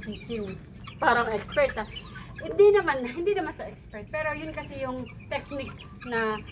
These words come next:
nalaman ko o ginagawa ko sa kanila. So, sinishare ko lang sa inyo. Ang una, chik, chik, chik, chik, chik, chik. Pag hindi, kukuha kayo, tas ipapakain nyo sa kanila.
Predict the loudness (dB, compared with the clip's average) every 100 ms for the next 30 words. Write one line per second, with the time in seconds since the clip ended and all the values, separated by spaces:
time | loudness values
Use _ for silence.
0 | -14 -14 -6 0 2 2 0 -6 -6 -4
1 | -2 -2 -2 -4 -6 -8 -4 0 0 0
2 | 0 0 -2 -6 -6 -4 -6 -6 -8 -8
3 | -10 -12 -12 -12 -12 -10 -2 -2 0 0
4 | 0 0 -2 0 0 -2 -4 -6 -6 -6
5 | -8 -8 -12 -12 -12 -12 -12 -12 -10 -6
6 | -4 2 4 6 6 4 2 -12 -16 -14
7 | -14 -14 -4 -4 0 -2 0 0 0 0
8 | -2 -2 -10 0 6 6 4 -16 -18 -18
9 | -18 -18 -18 -18 -18 -12 -6 4 8 10
10 | 10 6 2 -6 -14 -8 -4 -2 0 2
11 | 2 2 0 -6 -6 -6 -4 -2 2 2
12 | 2 0 0 0 2